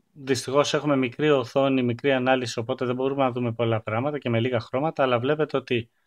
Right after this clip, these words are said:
μπαίνει στο ίντερνετ κανονικά,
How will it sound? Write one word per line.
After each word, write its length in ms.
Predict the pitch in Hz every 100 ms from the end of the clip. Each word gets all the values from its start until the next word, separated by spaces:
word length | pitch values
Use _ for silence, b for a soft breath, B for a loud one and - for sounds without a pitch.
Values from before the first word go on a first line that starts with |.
| _ _ _ _
μπαίνει 380 | 113 110 131 127
στο 220 | - 104
ίντερνετ 540 | 110 117 139 180 214 _ _ _ _ -
κανονικά, 760 | 117 110 101 - 147 180 196